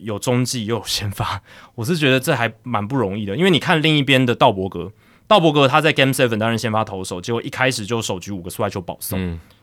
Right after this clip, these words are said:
Speaker 1: 大家就讨论了嘛，因为道伯格他是相隔一个月之后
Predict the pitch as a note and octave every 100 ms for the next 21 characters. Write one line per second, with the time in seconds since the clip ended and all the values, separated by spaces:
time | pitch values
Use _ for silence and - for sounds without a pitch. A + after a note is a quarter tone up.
0 | _ - - G#3+ A#3+ G3 G#2 G2 D#3+ G2+
1 | G2+ E3+ G3+ C3 A2 A2 A#2 B2+ C3+ G#2+
2 | C3 C3+ G2+ - G#2+ A#2+ A2 C#3 A2+ -
3 | A2 A#2 G#2+